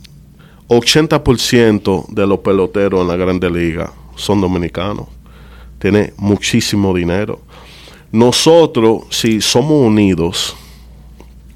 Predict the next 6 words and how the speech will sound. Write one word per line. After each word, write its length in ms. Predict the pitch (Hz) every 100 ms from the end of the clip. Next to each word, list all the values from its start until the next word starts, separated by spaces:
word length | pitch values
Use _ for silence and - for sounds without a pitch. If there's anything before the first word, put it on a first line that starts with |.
| -
podemos 380 | - 101 120 120
juntar 440 | 117 107 113 110
cinco 380 | 98 - 123 110
o 20 |
seis 200 | - 110 107
peloteros 680 | 101 92 - 104 107 110